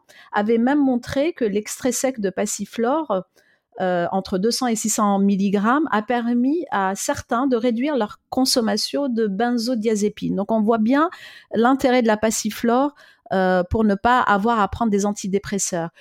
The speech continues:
Je me souviens de personnes en sevrage tabagique, euh, et, euh, Alan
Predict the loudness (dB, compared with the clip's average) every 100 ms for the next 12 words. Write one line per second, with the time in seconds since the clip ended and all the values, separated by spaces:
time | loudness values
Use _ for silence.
0 | -14 -4 -2 0 -2 0 2 2 2 0
1 | -6 -4 -2 -2 -2 -4 -2 -2 -2 -2
2 | -2 0 -2 -2 -4 -4 -12 _ -20 -20
3 | -4 0 2 4 2 0 0 0 2 4
4 | 4 4 4 4 4 2